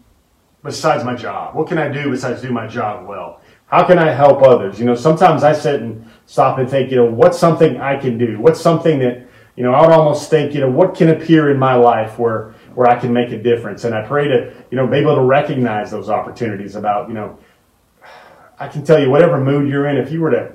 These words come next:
to do a solid for somebody, to help a family, go on a grocery run, uh, help somebody that needs help right now, 'cause we're all not in the same shape. Uh, you know, that certainly means a lot.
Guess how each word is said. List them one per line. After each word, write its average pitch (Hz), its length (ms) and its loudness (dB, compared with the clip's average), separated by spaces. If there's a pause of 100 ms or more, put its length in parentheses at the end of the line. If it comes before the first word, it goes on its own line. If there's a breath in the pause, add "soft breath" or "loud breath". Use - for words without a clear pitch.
(260)
to 127 120 -10
do 147 200 -6
a - 40 -4
solid 135 440 2
for 127 100 -10
somebody, 127 420 -2
to 120 60 -4
help 135 260 -2
a 127 40 -14
family, 135 520 -2 (360 loud breath)
go 143 220 4
on 160 80 6
a 139 80 2
grocery 139 460 0
run, 135 500 -2 (320 soft breath)
uh, 110 300 -4
help - 240 2
somebody 147 340 4
that 131 140 2
needs 127 260 -4
help 139 320 2
right 131 240 2
now, 131 300 -4
'cause 123 240 -6
we're 160 180 2
all 202 180 6
not 151 200 2
in - 60 -8
the 107 60 -10
same 107 260 -8
shape. 110 440 -4 (420 loud breath)
Uh, 98 460 -6
you 131 80 -4
know, 131 80 -2
that 135 220 -4
certainly 135 360 2
means 120 220 0
a 107 80 -4
lot. 101 440 -4